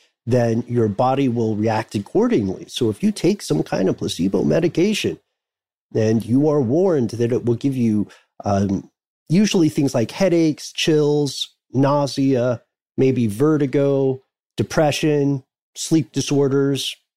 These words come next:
even I B S, stuff like that, a placebo can do those things to you. It's, it's proven. Uh, this also, yes, for the Sith Lords in the audience today, first, as always, thanks for coming.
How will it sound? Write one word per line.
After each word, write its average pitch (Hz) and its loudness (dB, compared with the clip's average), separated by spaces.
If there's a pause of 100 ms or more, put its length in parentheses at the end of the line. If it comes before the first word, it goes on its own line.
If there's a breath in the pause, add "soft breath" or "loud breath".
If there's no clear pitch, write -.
(400)
even 139 2
I 143 0
B 135 0
S, 147 -2
stuff - -4
like 135 0
that, 156 0
a 131 0
placebo 156 0 (300)
can 151 2
do 143 0
those 113 0
things 95 -4
to - -4
you. 82 -8
It's, 101 -4 (560 loud breath)
it's 131 0
proven. 123 0 (320)
Uh, 120 0
this 139 0
also, 139 0
yes, 123 -2 (440)
for 131 2
the 107 0
Sith - -2
Lords 143 0 (220)
in 123 2
the 123 4
audience 120 0
today, 110 0 (220)
first, 127 -2
as 120 0
always, 113 -2
thanks 110 -4
for - -10
coming. 98 -4